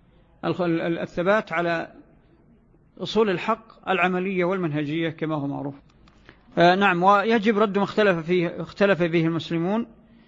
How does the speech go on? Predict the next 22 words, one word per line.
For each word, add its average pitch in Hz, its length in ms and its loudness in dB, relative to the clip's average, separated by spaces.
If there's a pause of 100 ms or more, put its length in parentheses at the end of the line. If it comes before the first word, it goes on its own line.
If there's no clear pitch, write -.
(420)
إلى 214 200 4
كتاب 185 340 0
الله 196 220 2
وسنة 185 380 -2
رسوله 180 280 0
صلى 175 140 -2
الله 165 100 2
عليه 156 100 2
وسلم 208 400 -2
وما 175 120 2
كان 180 200 -2
عليه 165 160 0
السلف 156 300 -4
الصالح، 185 380 -4
وهذا 233 260 0
لا 262 100 -2
يمكن 226 300 -2
إلا 208 180 -2
من 190 120 -4
خلال 185 360 0
الرجوع 170 420 -2
إلى 160 440 -2